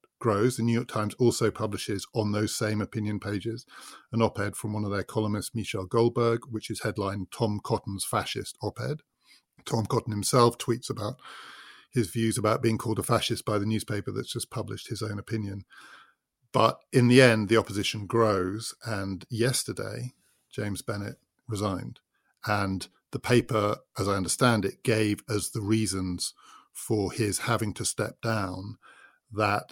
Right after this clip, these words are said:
this piece that was published on his watch did not live up to the newspaper's standards.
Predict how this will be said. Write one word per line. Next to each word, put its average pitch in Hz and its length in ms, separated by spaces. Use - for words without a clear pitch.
this 117 300
piece 120 520
that 113 120
was 98 140
published 101 440
on 104 120
his 98 200
watch 104 380
did 107 180
not 120 180
live 113 200
up 113 280
to - 100
the 101 100
newspaper's 104 580
standards. 95 760